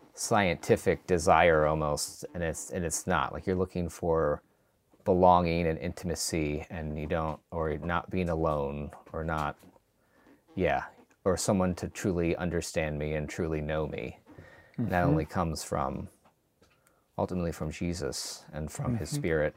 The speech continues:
Speaker 1: and doesn't have to be contingent on, yeah,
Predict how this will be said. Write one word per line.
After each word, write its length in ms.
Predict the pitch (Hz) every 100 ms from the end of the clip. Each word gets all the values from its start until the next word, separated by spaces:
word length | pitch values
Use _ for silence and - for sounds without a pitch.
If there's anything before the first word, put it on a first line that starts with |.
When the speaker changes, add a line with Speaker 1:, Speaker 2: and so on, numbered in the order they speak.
| -
Speaker 1:
and 280 | 80 73 71 - - _ _ _ - - - _
doesn't 240 | - 92 82
have 220 | 87 85
to 80 | 87
be 100 | 82
contingent 760 | - 87 78 90 85 87 76 - _ -
on, 440 | 76 71 71 69 - _ _ _ _ _ _ _ _ _ _ _ _ -
yeah, 240 | 90 71